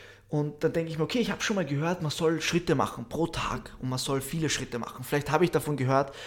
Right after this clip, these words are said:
dass man zehntausend Schritte pro Tag machen soll, um abzunehmen. Und das ist jetzt ein cooles Ziel, definitiv. Aber dann würde ich mir zum Beispiel anschauen, okay,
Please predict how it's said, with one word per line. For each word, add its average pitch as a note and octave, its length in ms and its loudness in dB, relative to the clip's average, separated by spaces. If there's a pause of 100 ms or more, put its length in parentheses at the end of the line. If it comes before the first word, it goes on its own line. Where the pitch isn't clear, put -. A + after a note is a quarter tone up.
(120)
dass - 160 -4
man C#3 180 0
zehntausend D#3 560 2
Schritte C#3+ 260 0
pro B2+ 140 -2
Tag D2 240 -4
machen - 220 -8
soll, - 180 -14 (540)
um D#3 260 2
abzunehmen. - 540 -4 (540)
Und C#3+ 500 0 (680)
das - 260 0
ist D#3 160 -2
jetzt D3+ 160 2
ein B2+ 100 -2
cooles C3+ 380 2
Ziel, C#4 280 2 (160)
definitiv. D3+ 640 -2 (320)
Aber D#3 160 2
dann D3 160 2
würde A3+ 140 4
ich A3+ 60 6
mir G#3+ 100 6
zum F3 140 0
Beispiel - 200 -2
anschauen, F3 320 2
okay, E3+ 340 0